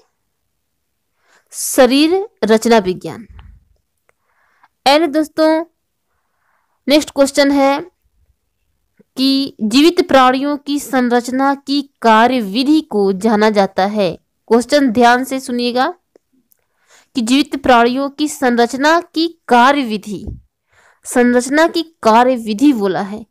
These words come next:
तो कार्यविधि का नाम आते ही आपका सही आंसर हो जाएगा शरीर क्रिया विज्ञान।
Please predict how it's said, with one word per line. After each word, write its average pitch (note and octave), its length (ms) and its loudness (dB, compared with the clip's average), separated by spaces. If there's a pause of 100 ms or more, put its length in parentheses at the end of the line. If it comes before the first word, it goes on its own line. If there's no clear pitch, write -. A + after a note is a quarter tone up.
(540)
तो A3+ 60 -8
कार्यविधि B3+ 720 0
का D4+ 120 2
नाम B3+ 260 0
आते A3+ 220 0
ही B3 140 -2
आपका A#3 360 0
सही C4+ 340 0
आंसर C4+ 300 0
हो A3 140 -2
जाएगा G3 560 2 (120)
शरीर G3+ 460 -2 (160)
क्रिया G#3+ 260 4
विज्ञान। D#3+ 560 -10